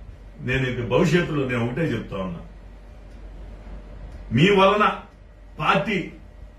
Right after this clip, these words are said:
ఒక నిబద్ధత గల నాయకుడిని కోల్పోయే ప్రమాదం ఉంది.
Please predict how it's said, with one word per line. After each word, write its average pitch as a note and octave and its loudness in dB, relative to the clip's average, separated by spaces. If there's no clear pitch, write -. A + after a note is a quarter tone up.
ఒక C#3+ -2
నిబద్ధత E3 4
గల G3 4
నాయకుడిని G3 2
కోల్పోయే E3 -2
ప్రమాదం E3 2
ఉంది. A2 -4